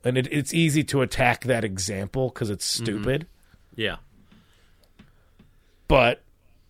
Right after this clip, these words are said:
Speaker 1: "Oh, we've put parameters on this thing," is what they're
Speaker 2: Mm-hmm.
Speaker 1: saying.
Speaker 2: Yeah.
Speaker 1: And so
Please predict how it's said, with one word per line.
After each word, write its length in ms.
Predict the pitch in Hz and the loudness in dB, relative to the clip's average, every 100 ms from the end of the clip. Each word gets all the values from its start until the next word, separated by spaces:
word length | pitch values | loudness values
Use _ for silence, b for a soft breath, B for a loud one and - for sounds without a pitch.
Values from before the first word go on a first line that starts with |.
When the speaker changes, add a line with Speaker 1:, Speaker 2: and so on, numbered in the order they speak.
| _ _ _ _ _ _ _ _ _ _ _ _ _ _ _ - | _ _ _ _ _ _ _ _ _ _ _ _ _ _ _ 4
Speaker 1:
"Oh, 280 | 185 185 110 | 8 10 8
we've 380 | 85 127 139 - | 2 2 2 2
put 260 | - 160 - | 4 6 6
parameters 760 | 160 147 143 143 123 92 82 85 | 6 6 6 4 2 -2 -4 -10
on 100 | 80 | -12
this 220 | 71 - | -12 -12
thing," 320 | 85 60 - _ | -12 -16 -20 _
is 120 | 98 98 | -10 -8
what 160 | 95 | -8
they're 100 | - | -6
Speaker 2:
Mm-hmm. 60 | 101 92 | -6 -6
Speaker 1:
saying. 140 | 80 - - _ - _ - | -6 -10 -20 _ -20 _ -6
Speaker 2:
Yeah. 240 | 131 107 80 _ _ _ - - - _ _ _ _ _ _ _ _ _ _ _ _ _ _ _ - | -2 -2 -4 _ _ _ -20 -20 -20 _ _ _ _ _ _ _ _ _ _ _ _ _ _ _ -4
Speaker 1:
And 160 | 127 120 | -2 0
so 460 | 147 127 120 113 | 2 4 4 0